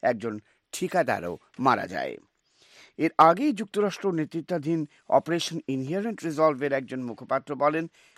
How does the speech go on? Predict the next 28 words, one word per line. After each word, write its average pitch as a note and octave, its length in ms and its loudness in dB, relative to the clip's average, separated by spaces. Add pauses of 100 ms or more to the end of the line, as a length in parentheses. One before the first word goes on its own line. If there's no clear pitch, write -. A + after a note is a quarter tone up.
(100)
যে D3 200 0
ওই D#3+ 240 0
আক্রমণ C#3 420 -2
হবার A#2 300 0
সময় D3+ 340 -4 (280)
আমেরিকানরা D#3 640 0
নিয়মিত B2 520 -6 (300)
টহল D#3 280 0
দেবার G#2+ 320 0
দায়িত্বেই A#2 480 0
ছিল। D#2+ 340 -10 (720)
আক্রমণস্থলের E3+ 840 0
ভিডিও B2+ 400 -2
এবং D3+ 280 -2
স্থির - 340 -12
চিত্রে D#3 360 -4
দেখা A2+ 280 2
গেছে D#3+ 320 -2 (380)
মরদেহগুলো C#3+ 760 0
মাটিতে C3+ 460 -4
পড়ে E3 280 -4
আছে D#3+ 280 -4 (340)
এবং C#3 260 0
দেয়ালে D3 400 2 (280)
ছোপ - 280 -8
ছোপ C3 280 -6
রক্তের A2 360 -2
ছাপ - 260 -4